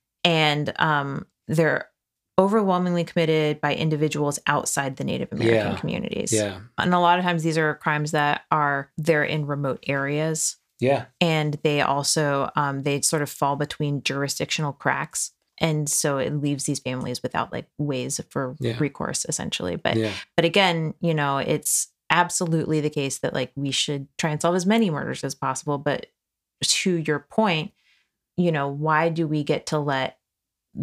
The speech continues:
Speaker 1: these individuals
Speaker 2: Yeah.
Speaker 1: decide who to focus on?
Speaker 2: Yeah. And I, I think that it's, well, the, the point I want to make on this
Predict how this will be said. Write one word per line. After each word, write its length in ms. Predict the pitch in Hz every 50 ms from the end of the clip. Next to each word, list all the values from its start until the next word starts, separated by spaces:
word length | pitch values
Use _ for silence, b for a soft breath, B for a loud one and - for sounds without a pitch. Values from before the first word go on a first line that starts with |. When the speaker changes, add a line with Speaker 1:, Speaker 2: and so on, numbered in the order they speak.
| - - - _ -
Speaker 1:
these 560 | 160 151 - 170 170 165 151 - - - - - _ _
individuals 1160 | - - 170 165 165 147 139 151 156 165 170 - 196 165 147 135 135 131 139 151 160 156 -
Speaker 2:
Yeah. 120 | 117 117 110
Speaker 1:
decide 840 | - 156 147 - - - 143 156 165 156 143 139 139 143 151 156 - _ _ -
who 120 | 196 185
to 120 | 185 -
focus 440 | 156 - 170 170 175 - - - -
on? 160 | - - -
Speaker 2:
Yeah. 160 | 113 113 - 180 - b b b b b b b b _ _
And 120 | - 131 135
I, 180 | 131 135 143 -
I 80 | - 127
think 240 | 123 - 170 175 160
that 100 | 160 143
it's, 380 | 131 123 123 - - - - - _ _
well, 200 | _ - 139 131 117
the, 180 | 120 117 113
the 180 | 117 113 117 107
point 260 | - - 156 156 151
I 60 | 143
want 180 | 127 123 120 113
to 80 | 113 113
make 200 | 104 101 98 -
on 100 | 110 120
this 320 | 135 139 135 - - -